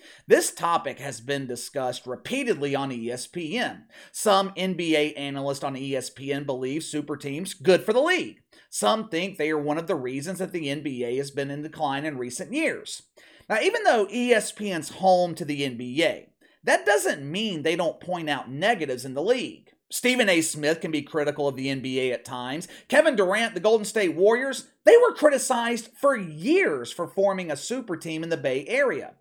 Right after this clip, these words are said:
Over the last few weeks, E S P N has been promoting these so-called super teams in the W N B A. Remember that promo I shared with you guys about the super team in New York City? E S P N showed three unknown dump divers standing in front, I think it was the Empire State Building.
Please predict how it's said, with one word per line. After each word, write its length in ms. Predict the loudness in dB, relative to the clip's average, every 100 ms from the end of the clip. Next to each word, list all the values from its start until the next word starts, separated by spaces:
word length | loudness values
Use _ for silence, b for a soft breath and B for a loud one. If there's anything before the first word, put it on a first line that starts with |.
| B B B
Over 160 | 6 8
the 60 | 8
last 320 | 6 4 0
few 180 | -4 -4
weeks, 480 | -2 -4 -4 -8
E 180 | -4 2
S 200 | 2 2
P 280 | -8 -8 -4
N 60 | -4
has 140 | -4
been 160 | -4 -4
promoting 440 | -4 0 0 -2
these 220 | -4 -6
so-called 500 | -2 -2 -2 -2 -2
super 400 | 0 2 2 0
teams 380 | -4 -6 -6 -6
in 60 | -6
the 80 |
W 400 | -2 -2 -2 -4
N 120 | -4 -4
B 240 | -2 4
A. 280 | 4 2 -6 _ B B
Remember 340 | B 6 6 6
that 240 | 4 2 2
promo 460 | 2 4 4 4
I 80 | 4
shared 340 | 0 -2 -2
with 180 | -2 -6
you 140 | -6 0
guys 400 | 2 2 0 -2
about 240 | -2 -2
the 200 | -6 -10 _ _
super 540 | -8 2 4 4 0
team 400 | -4 -4 -4 -2
in 100 | -2
New 80 | -2
York 340 | 0 2 2 0
City? 540 | 2 2 4 -2 -10 _ _ b b b -4
E 160 | 0
S 220 | 2 0 -4
P 240 | -6 -2
N 140 | -2
showed 440 | -2 0 2 2 -2
three 320 | -2 -2 -2
unknown 560 | -4 -4 0 0 0 0
dump 280 | 0 0 -2
divers 440 | -2 0 -2 -4
standing 340 | -6 -6 -6 -8
in 140 | -8
front, 200 | -4 -4
I 60 | -4
think 220 | -6 -4
it 40 |
was 140 | -6 -6
the 140 | -6
Empire 360 | -6 -4 -6 -6
State 380 | -4 -4 -2
Building. 480 | 2 2 0 -6 -10